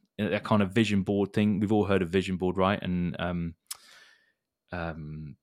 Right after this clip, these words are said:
you know, putting that all together so that we wake up and we create these very, well, vivid vision,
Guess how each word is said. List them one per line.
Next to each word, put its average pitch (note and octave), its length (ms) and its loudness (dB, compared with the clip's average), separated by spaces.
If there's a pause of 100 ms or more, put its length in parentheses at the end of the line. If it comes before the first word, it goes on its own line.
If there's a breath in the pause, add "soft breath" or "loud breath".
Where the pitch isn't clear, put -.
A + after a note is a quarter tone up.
(300)
you G2 120 -4
know, E2+ 60 -6
putting F#2 280 -4
that F#2 120 -6
all F#2 160 -4
together E2+ 320 -4
so - 140 -8
that F2+ 140 -6
we F2+ 100 -4
wake F2+ 200 -4
up F2+ 160 -4
and F2 80 -6
we E2 80 -4
create - 340 -2
these E2+ 360 -10
very, F2+ 400 -6 (500)
well, - 160 -10 (140)
vivid G2+ 300 -4
vision, F#2+ 340 -2